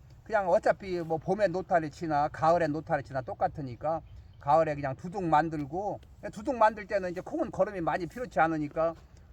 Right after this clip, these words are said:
그냥 용성인배하고 석회, 그냥 붕사 조금 내고, 이제 콩 적당히 땅 여기 거름기가 없으면 뭐 퇴비도 조금 내시면 좋고, 이제 왜냐면 요즘 신품종 콩들은 옛날 토종보다는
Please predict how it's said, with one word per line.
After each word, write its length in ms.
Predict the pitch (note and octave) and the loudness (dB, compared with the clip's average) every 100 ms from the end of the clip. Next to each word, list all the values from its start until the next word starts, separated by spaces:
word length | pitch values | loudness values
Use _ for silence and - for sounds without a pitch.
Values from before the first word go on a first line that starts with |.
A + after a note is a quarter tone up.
| - | -10
그냥 140 | D3+ | -6
용성인배하고 720 | F#3 G3 F3+ E3 D3 C#3 C3+ | -6 -4 -2 -2 0 -2 -2
석회, 640 | C3 A#3 - C#3+ C#3 D3 G#2 - - - | -6 -8 -8 -10 -6 -6 -8 -14 -20 -10
그냥 180 | C#3 C3 | -8 -6
붕사 480 | - G3 F3+ D#3+ C3+ | -8 -10 -2 2 2
조금 400 | - - D#3 C3+ | 0 -8 -6 -4
내고, 480 | C3 B2 D#3+ E3 A2 - - - | -4 -6 -8 -8 -10 -16 -20 -12
이제 120 | C3+ | -12
콩 220 | - A#3 | -8 -10
적당히 480 | F#3+ D3+ - C4+ C#3 - | -8 -10 2 2 2 0
땅 240 | G3+ F3+ | 0 0
여기 140 | C#3+ | -4
거름기가 480 | C3+ E3+ F3 D#3 C3+ | -2 -2 -2 -4 -4
없으면 500 | B2+ A#2 C3+ B2 A#2 - - - - | -4 -6 -8 -8 -8 -14 -20 -20 -14
뭐 100 | C3+ | -10
퇴비도 340 | B3 D4 G#3+ | -8 -8 -8
조금 280 | G3+ F3 D3+ | -8 -6 -4
내시면 420 | C#3+ C#3+ D3 C3 | -4 -6 -8 -8
좋고, 380 | B2+ B2 B2+ B2+ | -8 -10 -10 -10
이제 140 | C3 A#2+ | -6 -2
왜냐면 360 | D3 D#3 D3 B2 D3+ | -2 -2 -4 -8 -6
요즘 260 | E3+ F#3+ | -6 -4
신품종 560 | D#3+ D4+ - A3+ D#3+ C#3+ | -6 -6 -10 -8 -8 -8
콩들은 520 | - A3 E3 D#3+ E3+ - - - - | -10 -10 -6 -6 -8 -14 -20 -20 -12
옛날 260 | C3+ E3+ D#3 | -6 0 0
토종보다는 680 | - A#3+ B3+ F#3 D#3+ C3+ C3 | -2 -6 -6 0 0 0 -6